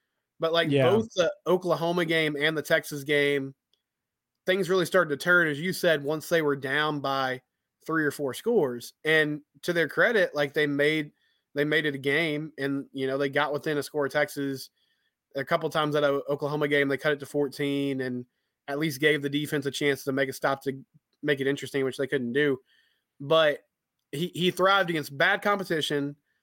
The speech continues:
Speaker 1: and, like, B Y U and Baylor, he had great nights.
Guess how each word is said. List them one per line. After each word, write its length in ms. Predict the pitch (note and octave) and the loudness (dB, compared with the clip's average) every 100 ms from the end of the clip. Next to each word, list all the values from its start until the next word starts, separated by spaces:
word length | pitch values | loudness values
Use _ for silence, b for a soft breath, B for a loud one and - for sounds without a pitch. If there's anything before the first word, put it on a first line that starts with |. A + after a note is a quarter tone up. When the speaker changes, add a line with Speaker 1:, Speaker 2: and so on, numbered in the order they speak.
| _ _ _ - | _ _ _ -2
Speaker 1:
and, 340 | D3 C#3+ C#3 | 4 4 4
like, 180 | C#3+ C3 | 0 0
B 140 | F#3 | 4
Y 100 | F#3+ | 6
U 140 | F3+ F#3 | 6 2
and 120 | D#3+ | 2
Baylor, 300 | C#3+ D3 D3 | 2 4 2
he 60 | C#3+ | 0
had 160 | C3+ | -2
great 240 | C3 D3 C3+ | 0 -2 -2
nights. 500 | B2+ B2+ - - | -8 -10 -12 -18